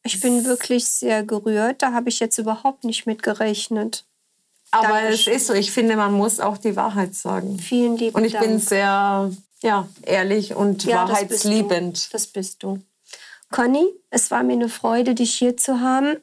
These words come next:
Speaker 2: Danke, dass ich hier sein durfte.
Speaker 1: Conny, meine Lieblingskosmetikerin von der Villa Westfalia.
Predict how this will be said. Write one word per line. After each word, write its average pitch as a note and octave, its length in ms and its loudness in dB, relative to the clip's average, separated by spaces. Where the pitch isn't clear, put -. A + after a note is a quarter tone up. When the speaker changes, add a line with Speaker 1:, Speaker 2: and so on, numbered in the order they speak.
Speaker 2:
Danke, G#3 240 2
dass G#3+ 220 -2
ich - 60 -18
hier A3+ 140 0
sein G#3 240 0
durfte. G3+ 460 0
Speaker 1:
Conny, B3+ 480 0
meine G#3+ 240 2
Lieblingskosmetikerin A3+ 1300 -2
von A3 180 -2
der G#3 160 -2
Villa G3+ 240 0
Westfalia. A#3+ 880 0